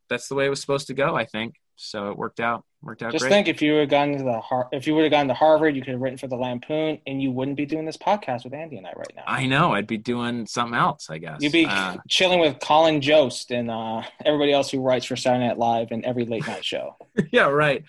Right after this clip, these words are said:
Speaker 1: Maybe so. Maybe so. Uh, or, or I would have done what I initially did, which was law,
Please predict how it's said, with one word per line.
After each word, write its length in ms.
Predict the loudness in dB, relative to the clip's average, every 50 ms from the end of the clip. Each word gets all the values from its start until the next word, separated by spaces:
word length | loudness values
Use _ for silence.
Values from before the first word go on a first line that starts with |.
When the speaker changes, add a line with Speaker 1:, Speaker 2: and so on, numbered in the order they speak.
| -20 -20 -20 _ -8
Speaker 1:
Maybe 260 | -4 0 0 0 0
so. 460 | -2 -2 -2 0 0 0 0 -2 -4 _ -10
Maybe 260 | -6 -4 -4 -4 -4
so. 400 | -6 -6 -2 -2 0 0 0 -2
Uh, 560 | -4 -2 -2 0 2 2 2 2 2 2 0 0
or, 460 | 2 2 4 4 6 6 6 4 2 0
or 160 | 0 0 2 2
I 80 | 0
would 140 | 0 -2 -4
have 140 | -4 -4 _
done 460 | -4 -4 -2 -2 -4 -4 -6 -6 -6
what 140 | -4 -4 -2
I 80 | -2 -2
initially 440 | -4 -4 -4 -4 -4 -2 -4 -4 -4
did, 240 | -4 -4 -6 -4 -6
which 240 | -8 -10 -10 -10 -12
was 180 | -12 -10 -8
law, 480 | -6 -2 -2 0 0 0 0 -2 -4